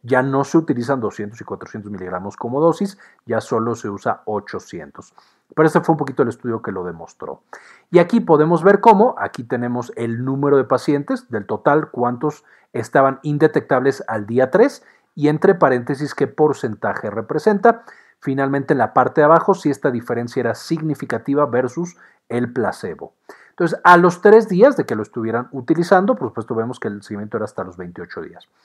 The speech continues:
A los tres días, eh, veinte punto ocho por ciento de los pacientes con molnupiravir ya eran indetectables, ya no tenían coronavirus en la sangre, versus nueve punto ocho de placebo, aunque esta diferencia no fue significativa.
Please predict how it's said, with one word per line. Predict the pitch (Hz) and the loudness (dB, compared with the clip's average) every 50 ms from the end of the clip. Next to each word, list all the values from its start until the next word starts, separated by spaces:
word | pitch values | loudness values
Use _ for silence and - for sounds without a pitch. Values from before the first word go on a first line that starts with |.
| _ _ _ _ _ - - - | _ _ _ _ _ -20 -4 2
A | - 156 | 4 4
los | 156 156 147 - | 4 4 2 2
tres | - 185 175 165 | 2 2 2 2
días, | 160 185 196 233 269 262 - - _ _ _ _ _ _ | 2 4 4 4 4 4 -2 -10 _ _ _ _ _ _
eh, | - 120 123 123 - _ - | -6 -4 -4 -6 -6 _ -2
veinte | 127 123 151 165 170 160 - - | 4 4 6 6 6 4 0 0
punto | - - 156 156 143 - 143 | -2 -2 -4 -4 0 0 0
ocho | 131 - - 143 120 | 0 0 -2 -4 -4
por | - 113 104 | -4 -6 -6
ciento | - 135 131 127 123 - 139 127 120 - - | -4 -4 -4 -4 -2 2 2 2 2 0 -4
de | 110 107 | -10 -10
los | 107 - | -8 -8
pacientes | - 113 101 - 127 113 104 - | -8 -8 -8 -8 -8 -10 -10 -10
con | - 113 104 104 | -8 -8 -6 -6
molnupiravir | 107 113 117 120 127 131 120 147 147 156 180 185 170 | -6 -6 -6 -6 -6 -6 -4 0 2 2 2 2 2
ya | 135 135 131 | 2 2 2
eran | 131 135 127 123 _ | 2 2 0 -2 _
indetectables, | 156 147 143 143 139 131 135 120 - 127 - - 143 139 175 220 156 | -6 -6 -4 -2 0 0 0 0 -2 -4 -2 0 0 0 0 -2 -4
ya | 127 110 | -4 -6
no | 113 120 135 139 - | -4 -4 -4 -4 -2
tenían | - 135 120 120 117 113 | -4 -4 -4 -4 -6 -8
coronavirus | 107 - 110 107 98 95 101 101 101 - | -8 -8 -8 -8 -8 -10 -10 -12 -12 -12
en | 113 113 | -10 -10
la | 120 | -8
sangre, | 123 - 175 165 170 185 262 - - - - - _ _ _ _ - | -4 -4 -2 -2 0 -2 -2 -4 -6 -20 -20 -20 _ _ _ _ -2
versus | 127 131 131 127 151 135 113 | -2 -2 0 0 -2 -4 -2
nueve | 139 139 139 139 139 147 143 | -2 0 0 2 2 2 0
punto | 143 135 127 123 120 135 107 | -2 -4 -8 -6 -4 -4 -4
ocho | 101 98 - - 113 | -4 -4 -8 -8 -8
de | 104 104 | -8 -6
placebo, | - 135 131 - - 175 180 220 269 - - - - _ _ | -4 -4 -4 0 4 4 4 4 2 0 -6 -20 -20 _ _
aunque | - 104 110 110 - | -8 -8 -6 -4 -6
esta | 123 113 - 131 | -4 -4 -4 -4
diferencia | 110 - 123 113 107 - - 101 | -4 -4 -6 -8 -8 -6 -8 -8
no | 101 107 113 110 | -6 -6 -8 -8
fue | 104 - - 110 98 | -8 -8 -8 -8 -8
significativa. | - - 98 95 90 87 - - - 95 - - - 80 73 73 - | -8 -12 -16 -16 -16 -16 -16 -14 -14 -14 -16 -16 -18 -16 -16 -18 -18